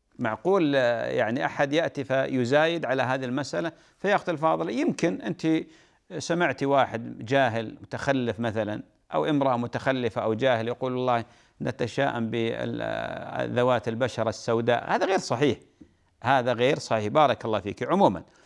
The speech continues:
مسألة ال-، الكعبة، الكعبة من حيث الكسوة مرت بمراحل أختي الفاضلة، كانت الكسوة خضراء وكانت الكسوة حمراء،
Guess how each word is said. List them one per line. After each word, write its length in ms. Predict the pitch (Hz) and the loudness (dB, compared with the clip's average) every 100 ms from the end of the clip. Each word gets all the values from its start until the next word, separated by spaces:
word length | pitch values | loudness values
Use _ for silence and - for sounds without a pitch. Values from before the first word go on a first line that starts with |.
| _ _ _ - | _ _ _ -4
مسألة 440 | 180 214 254 240 208 | -2 0 0 2 2
ال-، 240 | 180 160 | -2 -2
الكعبة، 600 | 135 123 196 139 127 131 - _ _ _ _ _ _ _ _ - | -4 0 0 2 0 -2 -4 _ _ _ _ _ _ _ _ -12
الكعبة 400 | - - 180 190 | 0 2 4 2
من 160 | 175 | 2
حيث 220 | - 180 | 0 2
الكسوة 640 | 156 131 202 151 139 135 - _ _ _ - | 0 0 -2 4 4 4 -2 _ _ _ -2
مرت 400 | 175 208 170 156 | 2 4 2 0
بمراحل 540 | 143 143 175 147 120 | 0 4 4 2 -2
أختي 200 | 113 - | -4 -4
الفاضلة، 440 | 107 107 92 90 - | -4 -2 -4 -6 -6
كانت 360 | 170 202 170 | -2 -2 -2
الكسوة 380 | 165 - 185 196 | -4 -4 -4 -4
خضراء 540 | 190 165 165 165 160 | 0 2 4 4 2
وكانت 360 | 117 - 139 127 | -2 -4 -4 -6
الكسوة 380 | 135 156 - 156 | -8 -8 -4 -4
حمراء، 640 | - 147 147 147 139 - | -2 0 2 2 0 -6